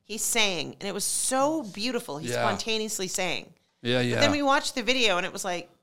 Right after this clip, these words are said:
Speaker 1: it was good, but it was nothing like what it was live.
Speaker 2: Yeah, yeah.
Speaker 1: And that's what stand-up is supposed to be. That's why I love that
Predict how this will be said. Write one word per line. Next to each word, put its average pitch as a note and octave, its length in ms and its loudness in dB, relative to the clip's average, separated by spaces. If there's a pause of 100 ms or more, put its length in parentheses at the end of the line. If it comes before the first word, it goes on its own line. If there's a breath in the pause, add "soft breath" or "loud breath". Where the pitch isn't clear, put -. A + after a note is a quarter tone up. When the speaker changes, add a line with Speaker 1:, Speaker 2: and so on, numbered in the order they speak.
(120)
Speaker 1:
it B3 40 -14
was C4+ 140 -6
good, G#4 360 -2
but A#3+ 80 -4
it B3 60 0
was B3 120 -6
nothing E4+ 580 -2
like B3+ 200 -4
what C4+ 100 4
it B3 80 0
was A#3 280 0
live. F#3+ 360 0
Speaker 2:
Yeah, C3 380 6
yeah. A2+ 420 4
Speaker 1:
And A#3+ 100 -2
that's E4+ 200 -2
what F#4+ 180 -4
stand-up C4+ 400 -2
is B3+ 80 -6
supposed C4 340 0
to D#4+ 60 -8
be. F3+ 120 0
That's G#3 200 -4
why C4 120 -4
I A#3+ 40 -2
love A3 200 -4
that F#3+ 260 -4